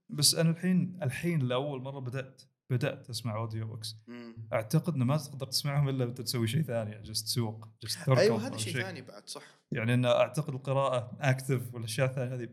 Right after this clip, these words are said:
Speaker 1: passive، يعني أنت وأنت ماشي وأنت تسوق، يعني
Speaker 2: أيوة.
Speaker 1: ما يصير تجلس وتسمع بس.
Speaker 2: أنا جاي أسألك الحين، إيش يخليك شخص تقدر تقرأ؟ لأني أنا اليوم وأنا أكلم والدتي في هذا الموضوع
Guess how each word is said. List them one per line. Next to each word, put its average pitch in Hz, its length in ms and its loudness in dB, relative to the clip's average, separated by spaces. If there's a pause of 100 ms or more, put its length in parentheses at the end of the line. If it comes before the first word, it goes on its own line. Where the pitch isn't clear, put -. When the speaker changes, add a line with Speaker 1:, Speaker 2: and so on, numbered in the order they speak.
(120)
Speaker 1:
passive، 120 380 0
يعني 113 260 -6
أنت 113 200 -6
وأنت 131 400 2
ماشي 120 440 0
وأنت 113 260 -6
تسوق، 117 440 -4
يعني 120 60 -8
Speaker 2:
أيوة. 131 140 2
Speaker 1:
ما 143 80 8
يصير 165 200 4
تجلس 151 760 -2 (340)
وتسمع 127 560 4
بس. - 400 0 (200)
Speaker 2:
أنا 196 160 4
جاي 190 200 0
أسألك 135 420 -6
الحين، 107 340 -10 (140)
إيش 156 140 -2
يخليك 139 420 -14
شخص - 500 -10
تقدر 120 280 -14
تقرأ؟ - 340 -16 (140)
لأني 120 320 -8
أنا 143 120 -8
اليوم 123 640 -8 (220)
وأنا 123 320 -12
أكلم 127 420 -12
والدتي 117 520 -18 (200)
في 117 60 -18
هذا 139 180 -6
الموضوع 113 640 -10